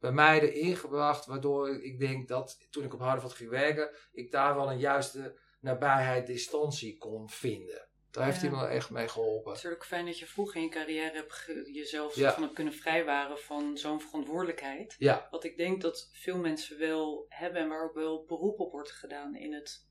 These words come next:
Speaker 2: vak.
Speaker 1: Nou ja, wij ook elkaar wel gek maken ermee. Ik ben wel, wel heel boos over wat we, ik weet niet of dit nu het moment is om daar nu op in te gaan, maar ik ben wel heel
Speaker 2: <laughs>
Speaker 1: boos over hoe we elkaar gek maken in de zorg. En wat we,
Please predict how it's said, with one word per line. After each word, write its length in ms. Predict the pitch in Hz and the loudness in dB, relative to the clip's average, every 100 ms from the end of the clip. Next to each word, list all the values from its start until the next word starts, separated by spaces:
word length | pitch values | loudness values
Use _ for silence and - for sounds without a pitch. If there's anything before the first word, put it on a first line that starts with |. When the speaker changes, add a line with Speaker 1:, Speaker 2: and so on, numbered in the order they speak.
| _ | _
Speaker 2:
vak. 520 | - - 165 - - - _ _ | -20 -2 -2 -2 -12 -20 _ _
Speaker 1:
Nou 120 | 170 | -8
ja, 300 | 147 151 160 | -2 2 2
wij 240 | 160 156 160 | 4 6 6
ook 220 | 165 156 | 6 2
elkaar 420 | 143 180 175 143 | 0 6 8 8
wel 120 | 131 | 6
gek 260 | 123 175 156 | 2 2 2
maken 400 | 127 117 113 120 | 2 2 0 -4
ermee. 320 | 113 113 113 | -4 -2 0
Ik 80 | 120 | 0
ben 180 | 127 131 | -2 2
wel, 280 | 143 139 117 | 2 2 2
wel 240 | 127 127 | 4 4
heel 280 | 131 143 127 | 6 4 4
boos 500 | 135 139 143 135 - | 4 4 4 2 -2
over 360 | 123 131 127 123 | 0 0 -2 -2
wat 220 | 131 127 | -2 0
we, 80 | 131 | -2
ik 80 | |
weet 140 | 127 123 | 0 0
niet 100 | 123 | 0
of 60 | |
dit 180 | 127 120 | -2 -2
nu 120 | 120 120 | -2 -4
het 80 | 120 | -4
moment 360 | 117 120 127 | -2 0 0
is 80 | 127 | -2
om 100 | 110 | -6
daar 260 | 107 131 139 | -2 0 0
nu 100 | 120 | -2
op 120 | 110 | -2
in 140 | 110 | -4
te 60 | 110 | -4
gaan, 200 | 117 123 | -2 0
maar 100 | 127 | 0
ik 60 | |
ben 120 | 123 120 | 0 2
wel 80 | |
heel 240 | 123 127 110 | 4 4 4
Speaker 2:
<laughs> 40 | 127 | 4
Speaker 1:
boos 320 | 123 131 - - - - - | 4 2 -4 -10 -20 -20 -6
over 340 | 123 127 127 | -2 0 0
hoe 260 | 123 131 127 | -2 -2 -4
we 60 | |
elkaar 300 | 123 127 120 | -4 -4 -4
gek 360 | - - 160 - | -4 0 2 2
maken 380 | 113 107 107 104 | -2 -4 -6 -8
in 80 | |
de 60 | 104 | -8
zorg. 460 | 110 110 107 113 - | -4 -2 -2 -4 -8
En 180 | 113 | -6
wat 220 | 113 117 - | -4 -4 -4
we, 280 | 117 113 | -4 -4